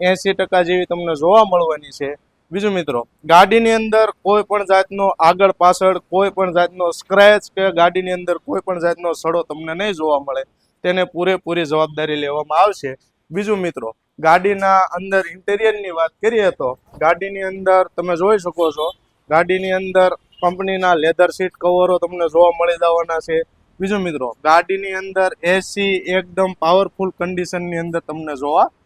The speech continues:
મળી જવાનું છે. મિત્રો, ગાડીના ચારે ચાર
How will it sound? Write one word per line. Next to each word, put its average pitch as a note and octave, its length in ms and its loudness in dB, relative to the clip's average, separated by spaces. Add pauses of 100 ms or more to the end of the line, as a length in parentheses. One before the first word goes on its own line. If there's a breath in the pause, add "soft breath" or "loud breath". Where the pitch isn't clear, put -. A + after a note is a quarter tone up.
(160)
મળી G3 240 2
જવાનું C#3+ 400 0
છે. A2 180 -18
મિત્રો, F3 500 -4
ગાડીના F3+ 540 6
ચારે F3+ 320 4
ચાર F3+ 260 6